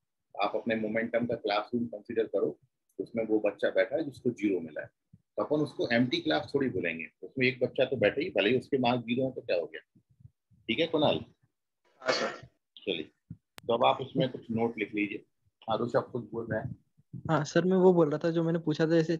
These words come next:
Speaker 3: चार एलिमेंट है तो मैं ये बोल रहा था कि जैसे तीन तीन के सबसेट बनेंगे तो तब
Speaker 1: तीन
Speaker 3: जितने
Speaker 1: तीन
Speaker 3: कॉम्बिन-,
Speaker 1: नहीं, नहीं, तीन तीन के नहीं बनेंगे। तीन तीन के सबसेट क्यों नहीं बनेंगे? क्योंकि अपन रिलेशन ए से ए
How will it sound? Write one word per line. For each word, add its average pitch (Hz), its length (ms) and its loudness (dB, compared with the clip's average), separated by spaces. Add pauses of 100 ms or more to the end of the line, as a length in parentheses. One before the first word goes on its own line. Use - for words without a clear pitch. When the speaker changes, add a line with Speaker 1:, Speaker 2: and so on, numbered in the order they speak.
(100)
Speaker 3:
चार 165 220 0
एलिमेंट 175 400 -2
है 160 60 -2
तो 165 100 0
मैं 170 120 4
ये 180 80 6
बोल 175 180 8
रहा 170 100 6
था 170 100 0
कि 175 100 2
जैसे 190 140 4 (120)
तीन 175 200 8
तीन 196 140 6
के 202 100 4
सबसेट 180 320 0
बनेंगे 151 340 2
तो 120 160 0 (840)
तब 170 60 8
Speaker 1:
तीन 147 100 6
Speaker 3:
जितने 160 240 2
Speaker 1:
तीन 190 80 4
Speaker 3:
कॉम्बिन-, 175 320 2 (200)
Speaker 1:
नहीं, 170 120 2
नहीं, 131 160 4
तीन 147 280 2
तीन 160 260 -4
के 160 140 0
नहीं 139 280 2
बनेंगे। 110 440 2 (720)
तीन 135 200 0
तीन 151 280 4
के 151 120 0
सबसेट 147 440 -2
क्यों 139 140 -6
नहीं 135 160 -8
बनेंगे? 131 360 -6
क्योंकि 135 340 -8
अपन 151 360 -6 (400)
रिलेशन 135 500 2 (100)
ए 139 120 0
से 160 160 2
ए 147 220 2